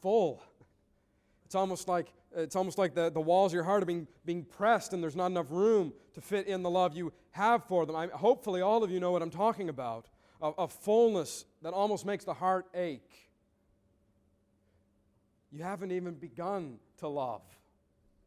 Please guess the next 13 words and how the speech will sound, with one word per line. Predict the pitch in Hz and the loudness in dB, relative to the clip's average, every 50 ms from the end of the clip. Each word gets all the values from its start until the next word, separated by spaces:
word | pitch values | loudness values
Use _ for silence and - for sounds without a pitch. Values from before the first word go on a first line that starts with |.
| _ _ _ _ _ _ _ _ _ _ _ - | _ _ _ _ _ _ _ _ _ _ _ -12
And | 180 185 180 185 190 | -10 -8 -6 -4 -6
it's | 170 - 185 | -6 -4 -2
not | 185 196 220 - - | -2 0 0 -2 -4
that | 214 151 - _ _ _ _ _ _ _ _ - | -6 -8 -8 _ _ _ _ _ _ _ _ -12
the | 151 160 | -10 -4
love | 160 185 196 196 160 | 0 0 0 0 0
you | 160 175 170 | -2 -6 -2
have | 175 190 185 170 | 0 0 0 0
in | 175 | -2
that | 170 165 160 | -6 -6 -4
moment | 165 180 196 185 175 160 175 | -2 -2 -2 -2 -4 -4 -4
isn't | 185 185 127 160 160 151 | -6 -6 -4 -6 -8 -6
real. | 143 190 220 202 175 151 | -4 -2 0 0 0 0